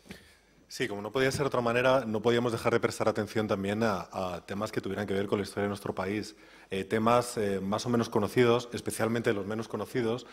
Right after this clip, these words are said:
que serán los que más, eh, los que más llamen nuestra atención. Y en concreto empezaremos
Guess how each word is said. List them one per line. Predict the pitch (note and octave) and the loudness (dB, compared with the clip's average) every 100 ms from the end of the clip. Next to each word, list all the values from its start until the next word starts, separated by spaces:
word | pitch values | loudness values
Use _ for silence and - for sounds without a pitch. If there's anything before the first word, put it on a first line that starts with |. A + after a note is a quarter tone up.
| - - | -20 -4
que | G2 | 0
serán | G2+ F#2 | 0 0
los | G2+ | -2
que | - | -2
más, | G2+ G2+ G#2 - - | 2 4 2 0 2
eh, | G2+ F#2 E2+ F2+ | 4 4 -2 -4
los | F#2+ - | -4 -2
que | |
más | F#2+ G2 | -2 0
llamen | G2+ G#2 | 2 0
nuestra | G2 G2+ | -2 -4
atención. | F#2 - A2+ G2+ F2+ - - - | -4 4 4 6 2 -12 -18 0
Y | G#2+ | 2
en | G2 | 2
concreto | G2+ G#2+ | 2 4
empezaremos | B2 A#2+ B2 A#2+ B2 B2+ | 4 4 4 4 4 2